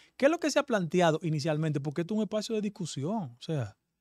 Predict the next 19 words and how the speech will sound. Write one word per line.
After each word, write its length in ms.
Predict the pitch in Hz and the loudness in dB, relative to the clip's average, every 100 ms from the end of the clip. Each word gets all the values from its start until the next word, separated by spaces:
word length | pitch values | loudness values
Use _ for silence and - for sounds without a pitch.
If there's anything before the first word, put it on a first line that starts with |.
| _ _ | _ _
esto 180 | _ 165 | _ -4
no 80 | 175 | -2
usa 160 | 160 | 0
la 80 | 175 | -2
mayoría 380 | 175 170 156 180 | -2 -2 -2 -2
para 140 | 170 | -4
atropellar 360 | 151 143 127 131 | -6 -2 0 0
a 40 | 117 | -2
nadie. 400 | 143 170 117 _ _ _ _ _ | -4 -6 -8 _ _ _ _ _
Es 80 | 214 | 2
diciéndole 600 | 254 - 254 226 190 180 - | 4 6 6 8 8 6 6
a 100 | 165 | 2
la 80 | |
ciudadanía, 500 | 156 175 165 160 160 | 2 0 2 2 0
vamos 240 | 123 175 254 | 2 0 2
a 60 | |
generar 260 | 277 269 247 | 0 2 2
un 120 | 254 | 2
debate 520 | 226 190 135 113 220 | 2 2 2 -2 -8